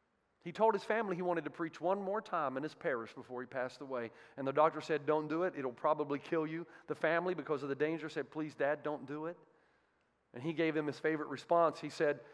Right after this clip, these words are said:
"It is better to wear out than to rust out." And he preached one more time. The audience was captivated by his passion as he began to preach. And then at the end of the sermon, he recited the words he had written.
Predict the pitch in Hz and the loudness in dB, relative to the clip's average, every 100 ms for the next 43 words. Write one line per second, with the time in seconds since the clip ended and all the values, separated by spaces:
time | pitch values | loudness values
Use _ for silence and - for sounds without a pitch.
0 | - 170 156 139 165 160 147 147 190 151 | -6 0 0 2 2 4 2 4 6 6
1 | 151 147 147 127 131 165 - 127 104 123 | 6 4 0 0 2 2 2 -2 -2 -4
2 | - _ _ _ _ _ _ _ _ _ | -8 _ _ _ _ _ _ _ _ _
3 | _ _ _ _ _ _ _ - 127 151 | _ _ _ _ _ _ _ -6 -4 -6
4 | - 131 107 - 120 120 123 131 135 107 | -8 -10 -10 -10 -8 -6 -6 -8 -8 -8
5 | 113 123 _ _ _ - 113 123 135 131 | -8 -12 _ _ _ -10 -2 0 0 -6
6 | 123 - 139 135 - 135 139 135 127 127 | -10 -6 -2 -2 -2 -4 -2 -2 0 0
7 | 127 - 131 117 - 127 113 135 123 120 | -2 -4 -4 -4 -8 -10 -12 -12 -10 -6
8 | 127 127 135 131 - - _ _ _ _ | -2 -2 -4 -10 -20 -20 _ _ _ _
9 | - - - 139 131 131 131 127 127 117 | -18 -18 -8 -6 -6 -8 -8 -6 -6 -8
10 | 123 131 135 135 131 127 123 - 131 131 | -10 -4 -4 -2 -4 -6 -10 -10 -8 -6
11 | 127 123 123 120 113 113 110 107 123 120 | -6 -10 -12 -16 -16 -14 -12 -6 -2 -2
12 | 123 120 113 120 123 - 127 117 113 101 | -2 -8 -8 -8 -8 -8 -10 -10 -12 -14
13 | 104 110 | -16 -20